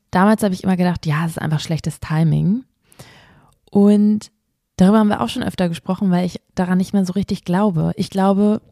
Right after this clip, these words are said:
ich hatte, war einfach nicht mutig genug. Und vielleicht hätten wir uns geküsst und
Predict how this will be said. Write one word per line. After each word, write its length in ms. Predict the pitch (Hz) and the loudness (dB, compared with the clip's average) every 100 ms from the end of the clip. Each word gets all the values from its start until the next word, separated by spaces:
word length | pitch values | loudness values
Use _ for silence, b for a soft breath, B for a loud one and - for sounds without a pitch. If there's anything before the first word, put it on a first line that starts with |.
| _ | _
ich 360 | - 180 - - | -10 -10 -10 -8
hatte, 400 | 202 - 208 208 | -8 -4 -4 -2
war 120 | - 196 | -4 -2
einfach 220 | 196 190 | -2 -2
nicht 200 | 185 - | -2 0
mutig 360 | 185 220 - - | 0 0 -4 -4
genug. 340 | 160 156 - B B B B B B B | -4 -4 -8 B B B B B B B
Und 140 | 220 | 0
vielleicht 300 | 233 240 320 | 2 2 0
hätten 180 | 330 320 | -2 -4
wir 80 | 294 | -4
uns 160 | 277 | -6
geküsst 680 | - - 285 254 294 - - - | -10 -6 0 0 -2 -10 -16 -4
und 280 | 226 220 | -4 -4